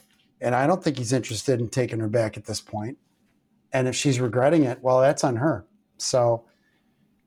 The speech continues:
that is rough. But, um, I could have told, we, we predicted this weeks ago, maybe mo-, months ago. We said the prenup was gonna stand up. I said it in social media.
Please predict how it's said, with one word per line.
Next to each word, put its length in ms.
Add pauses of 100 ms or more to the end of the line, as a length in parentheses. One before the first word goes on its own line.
(360)
that 200
is 140
rough. 480
But, 440
um, 320
I 140
could 200
have 100
told, 400 (800)
we, 340
we 300
predicted 540
this 420 (180)
weeks 380
ago, 420 (920)
maybe 180
mo-, 240
months 320
ago. 280
We 240
said 360
the 80
prenup 380
was 140
gonna 180
stand 380
up. 220 (520)
I 100
said 240
it 60
in 120
social 360
media. 400